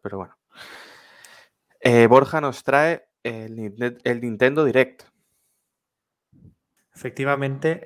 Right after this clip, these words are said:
Speaker 2: el pasado jueves, bueno, la noche del jueves al viernes, ya técnicamente el viernes a las doce de la
Speaker 1: Sí.
Speaker 2: noche, eh, hubo un Nintendo Direct. Ya no me acuerdo cuándo fue el último, pero bueno, el Direct del septiembre de dos mil veintiuno.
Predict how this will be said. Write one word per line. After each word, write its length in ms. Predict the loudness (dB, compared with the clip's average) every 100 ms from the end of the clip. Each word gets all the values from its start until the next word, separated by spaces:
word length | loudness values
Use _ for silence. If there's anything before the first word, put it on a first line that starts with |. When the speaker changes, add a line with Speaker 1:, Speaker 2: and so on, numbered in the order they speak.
| -14
Speaker 2:
el 100 | -6
pasado 960 | -6 -4 -6 -4 -6 -6 -10 -18 _ _ _ _
jueves, 800 | _ -18 -4 -2 -2 -4 -8 -12
bueno, 160 | -12 -10
la 100 | -8
noche 280 | -10 -8 -8
del 100 | -8
jueves 300 | -8 -8 -8
al 100 | -8
viernes, 340 | -8 -8 -12
ya 120 | -12
técnicamente 600 | -12 -14 -14 -12 -12 -10
el 80 | -8
viernes 440 | -6 -6 -10 -14
a 40 | -12
las 160 | -12
doce 360 | -12 -12 -8 -6
de 100 | -4
la 120 | -2
Speaker 1:
Sí. 40 | -2
Speaker 2:
noche, 380 | -4 -4 -8 -8 _ _ _ _ _ _
eh, 880 | -4 -2 0 -2 -2 -4 -6 -10 _
hubo 320 | 0 4 4
un 200 | 2 -2
Nintendo 400 | -10 -8 -6 -2
Direct. 500 | -2 -2 -4 -8 -20 _ _ _ _
Ya 140 | -12 -8
no 80 | -6
me 80 |
acuerdo 500 | -6 -8 -8 -8 -10
cuándo 320 | -12 -16 -14 -14
fue 160 | -12
el 60 | -10
último, 400 | -10 -10 -12 -10
pero 160 | -10
bueno, 320 | -10 -10 -14 -20
el 80 | -18
Direct 300 | -16 -16 -14
del 200 | -16 -14
septiembre 480 | -14 -12 -10 -8
de 80 | -8
dos 100 | -10
mil 100 | -14
veintiuno. 600 | -14 -10 -6 -4 -6 -12